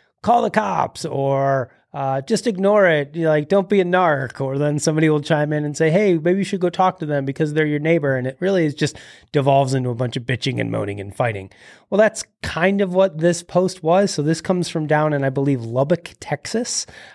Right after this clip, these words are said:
Uh, somebody made a post that they <laughs> found a cat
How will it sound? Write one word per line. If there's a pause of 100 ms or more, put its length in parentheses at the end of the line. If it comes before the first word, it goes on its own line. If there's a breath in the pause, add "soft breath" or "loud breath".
(120 loud breath)
Uh,
somebody
made
a
post
that
they
<laughs>
found (320 loud breath)
a
cat